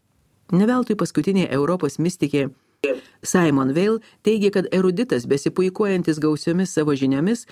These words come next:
yra nelyginant kalinys, besididžiuojęs, kad sėdi didesnėje nei kaimyno kameroje. Nors gal kalėjimu virsta tik pernelyg žmogiškos mintys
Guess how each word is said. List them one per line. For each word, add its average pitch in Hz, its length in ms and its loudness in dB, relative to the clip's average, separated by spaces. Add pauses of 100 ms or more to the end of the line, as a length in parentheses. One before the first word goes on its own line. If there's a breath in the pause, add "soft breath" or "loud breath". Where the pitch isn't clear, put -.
(220 loud breath)
yra 202 180 4
nelyginant 190 560 2
kalinys, 180 640 2
besididžiuojęs, 156 800 0
kad - 160 -2
sėdi 196 400 0
didesnėje 143 560 0
nei 143 140 2
kaimyno 156 500 0
kameroje. 131 540 0 (960 soft breath)
Nors 254 180 4
gal 226 240 2
kalėjimu 208 560 2
virsta 170 380 0
tik - 180 -6
pernelyg 165 460 0
žmogiškos 185 580 -2
mintys 131 480 0